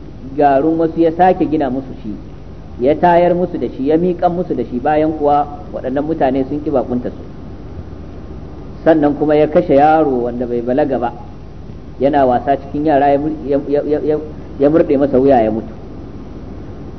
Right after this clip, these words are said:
To, duk waɗannan abubuwa Annabi Musa ya inkarin su. Suka ce Annabi Musa ya yi inkarin saboda shi yana duba zahirin shari'a ne, yana duba umarni da hani ne. To,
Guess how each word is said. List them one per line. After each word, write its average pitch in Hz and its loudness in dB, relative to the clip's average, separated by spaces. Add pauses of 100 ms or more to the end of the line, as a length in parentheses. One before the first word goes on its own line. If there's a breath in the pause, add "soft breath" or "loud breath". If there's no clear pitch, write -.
To, 117 -2
duk 165 8
waɗannan 175 4
abubuwa 170 4
Annabi 156 -2
Musa 156 2
ya 156 2
inkarin 139 0
su. 98 -10 (180)
Suka 147 -4
ce 147 -6
Annabi 156 -2
Musa 156 2
ya 170 8
yi 170 2
inkarin 160 2
saboda 147 0
shi 160 4
yana 156 2
duba 147 2
zahirin 135 2
shari'a 120 0
ne, 95 -6 (560)
yana 143 4
duba 156 4
umarni 135 2
da 151 6
hani 123 0
ne. 95 -6 (800)
To, 110 -4